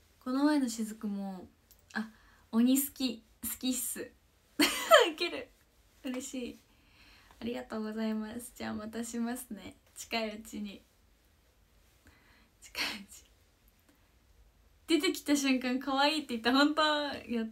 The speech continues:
た。嬉しい。えー、本当嬉しい。えー、嬉しい。皆さん何の髪型がしてほしいですか？次の雫。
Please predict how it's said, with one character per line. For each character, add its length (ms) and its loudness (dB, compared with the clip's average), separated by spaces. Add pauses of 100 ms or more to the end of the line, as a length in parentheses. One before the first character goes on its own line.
(120)
た。 420 0
嬉 200 2
し 300 -4
い。 180 -8 (480)
え 60 -12
ー、 320 -6 (320)
本 180 -12
当 60 -10
嬉 180 -8
し 140 -16
い。 520 -8 (800)
え 40 -2
ー、 440 -4 (880)
嬉 300 -10
し 500 -6
い。 120 -18 (2000)
皆 240 2
さ 200 0
ん 80 2
何 180 0
の 80 -2
髪 220 0
型 160 -8
が 100 -10
し 80 -14
て 80 -14
ほ 80 -8
し 160 -12
い 40 -12
で 60 -14
す 80 -18
か？ 140 -14
次 220 -10
の 100 -14
雫。 500 -14